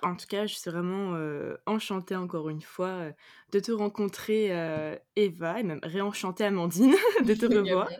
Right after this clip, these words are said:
Speaker 1: Et, euh, du coup, pour cet épisode, euh, récap coup de cœur deux mille vingt et un,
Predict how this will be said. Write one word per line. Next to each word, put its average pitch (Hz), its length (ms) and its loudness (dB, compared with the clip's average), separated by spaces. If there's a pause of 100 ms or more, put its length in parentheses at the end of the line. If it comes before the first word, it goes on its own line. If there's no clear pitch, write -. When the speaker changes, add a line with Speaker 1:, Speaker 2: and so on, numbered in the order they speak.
(920)
Speaker 1:
Et, 269 320 4
euh, 180 240 6
du 196 160 -2
coup, 285 200 -8
pour 247 160 -12
cet 185 200 -4
épisode, 196 480 -2
euh, 165 320 0 (160)
récap 190 560 -4 (140)
coup 202 120 -8
de 180 100 -12
cœur 196 240 -2
deux 180 100 -2
mille 175 180 2
vingt 175 240 -2
et - 20 0
un, 190 220 0